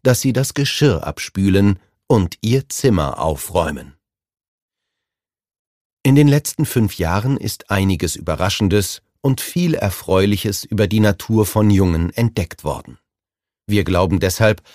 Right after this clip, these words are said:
dass Ihnen dieses Buch Mut machen wird. In den letzten dreißig Jahren ist es Mode gewesen, männliche Werte zu leugnen und Jungen und Mädchen in einen Topf zu werfen.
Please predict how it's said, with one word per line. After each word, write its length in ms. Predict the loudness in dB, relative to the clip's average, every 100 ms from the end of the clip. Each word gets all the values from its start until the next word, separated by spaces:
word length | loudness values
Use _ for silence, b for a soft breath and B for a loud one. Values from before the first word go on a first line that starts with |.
| b b
dass 220 | -4 -4 -6
Ihnen 380 | -2 2 2 0
dieses 320 | -2 -4 -6
Buch 500 | -4 -2 -2 -6 _ 2
Mut 360 | 4 4 0
machen 360 | -8 -6 -10 -10
wird. 320 | -20 -20 _ _ _ _ _ _ _
In 160 | 4
den 100 | 4
letzten 400 | 4 2 -2 -2
dreißig 440 | 0 -2 -2 -6 -4
Jahren 340 | -4 0 -2
ist 180 | -2 -6
es 140 | -4
Mode 240 | 0 0 2
gewesen, 540 | 0 0 0 2 0 B B 0
männliche 560 | 4 4 4 2 -2
Werte 360 | 0 -2 -2 -8
zu 200 | -6 -2
leugnen 580 | 0 0 2 2 2 -2 b b 0
und 180 | 0
Jungen 260 | 4 2 2
und 240 | -2 -4
Mädchen 520 | 0 -2 -2 0 2 2
in 200 | 0 0
einen 340 | -2 0 0
Topf 340 | -2 -6 -6 -14
zu 220 | -10 -8
werfen. 460 | -6 -8 -10 -12